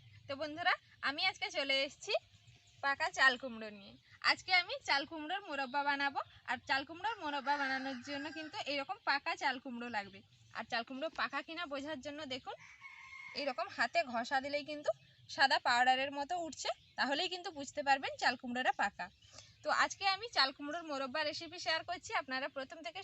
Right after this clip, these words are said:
শেষ পর্যন্ত ভিডিওটি দেখুন। আশা করছি সবারই ভালো লাগবে। আর যদি চ্যানেলে নতুন এসে থাকেন, তাহলে প্লিজ চ্যানেলটিকে সাবস্ক্রাইব করে নেবেন আর আমাকে এগিয়ে যেতে সাহায্য করবেন। চলুন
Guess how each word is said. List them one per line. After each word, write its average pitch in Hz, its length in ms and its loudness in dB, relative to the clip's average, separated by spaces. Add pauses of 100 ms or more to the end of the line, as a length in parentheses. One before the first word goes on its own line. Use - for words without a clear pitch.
শেষ 254 200 -6
পর্যন্ত 262 340 -8 (120)
ভিডিওটি 240 340 -6
দেখুন। 220 300 -10 (420)
আশা 262 200 -4
করছি 277 280 -8
সবারই 285 440 2
ভালো 330 220 0
লাগবে। 349 240 0 (320)
আর 262 160 -2
যদি 277 240 -4
চ্যানেলে 285 380 2 (100)
নতুন 285 220 -6 (100)
এসে 311 200 -8
থাকেন, 339 200 -6 (140)
তাহলে 247 320 -2
প্লিজ 294 220 -10
চ্যানেলটিকে 262 440 -6
সাবস্ক্রাইব 320 500 -6
করে 349 200 -2
নেবেন 381 180 -8 (340)
আর 247 160 2
আমাকে 247 280 -4
এগিয়ে 233 260 -4
যেতে 247 160 -8 (120)
সাহায্য 240 280 -4 (140)
করবেন। 190 260 -18 (360)
চলুন 285 260 -4